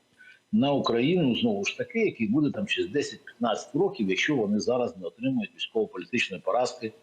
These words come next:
назавжди. От така, м, така ситуація. Тобто вони зараз будуть оцінювати, що у них є,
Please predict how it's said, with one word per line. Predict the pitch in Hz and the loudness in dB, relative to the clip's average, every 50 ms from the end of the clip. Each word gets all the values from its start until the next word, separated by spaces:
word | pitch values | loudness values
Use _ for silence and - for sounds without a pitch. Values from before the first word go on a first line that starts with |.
| _ _ - | _ _ -2
назавжди. | 113 110 92 92 85 - - - - - _ _ _ _ _ _ - - - - - - - - - - - _ _ _ _ _ | 0 0 2 2 0 0 -2 -4 -8 -10 _ _ _ _ _ _ -20 -20 -20 -20 -20 -20 -20 -20 -20 -20 -20 _ _ _ _ _
От | - 220 254 - - - | 0 2 2 0 0 -2
така, | - - - - 202 202 196 190 180 151 135 127 - - | -4 -4 -2 0 2 2 4 4 2 2 0 -2 -4 -8
м, | 135 135 131 127 123 120 117 113 113 113 110 110 110 107 107 107 107 107 - | -12 -8 -4 0 2 2 2 2 2 0 0 0 0 0 2 2 0 0 -2
така | - - - 160 156 | -4 -2 0 0 0
ситуація. | - - - - 127 113 98 - - - - - - - | 2 0 -2 -2 0 0 2 2 0 -2 -4 -10 -14 -6
Тобто | - 143 135 - - 143 139 135 127 123 120 113 104 101 - - 110 113 | -4 -4 -4 -2 -2 0 2 4 4 4 2 0 -2 -4 -8 -12 -8 -2
вони | 135 160 190 214 190 | -2 0 2 2 2
зараз | 139 156 151 143 123 107 123 | 2 2 4 2 2 0 0
будуть | 131 131 127 120 - | 2 2 2 2 2
оцінювати, | 147 143 - - - 156 139 127 113 107 104 98 - - - | 0 0 0 -2 0 2 4 4 4 4 2 0 -2 -2 -2
що | - - - 160 143 | -2 0 2 2 2
у | 120 107 107 | 4 4 4
них | 107 98 92 - - 107 | 4 2 0 -2 -2 -2
є, | 117 139 165 214 - | 0 2 2 0 -2